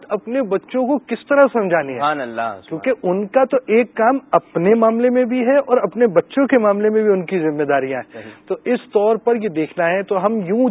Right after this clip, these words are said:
Speaker 1: چل چکے کہ اسلام کی بنیادی تعلیمات ہماری کیا ہونی چاہیے، نماز کا طریقہ، روزہ وغیرہ، یہ ساری چیزیں ہم نے کچھ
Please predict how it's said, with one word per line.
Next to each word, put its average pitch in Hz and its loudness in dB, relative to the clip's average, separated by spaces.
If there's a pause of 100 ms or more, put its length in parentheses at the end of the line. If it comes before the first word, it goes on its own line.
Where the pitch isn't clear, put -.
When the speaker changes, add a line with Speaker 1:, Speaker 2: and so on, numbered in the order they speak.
Speaker 1:
چل 175 4
چکے 185 2
کہ 208 2
اسلام 202 -2
کی 208 -6 (200)
بنیادی 185 0
تعلیمات 180 -2
ہماری 175 -4
کیا 170 -2
ہونی 170 -6
چاہیے، 160 -4 (320)
نماز 175 2
کا 185 2
طریقہ، 165 2
روزہ 165 2
وغیرہ، 160 -2
یہ 180 0
ساری 190 -2
چیزیں 185 -4
ہم 190 -2
نے 196 -4
کچھ - -4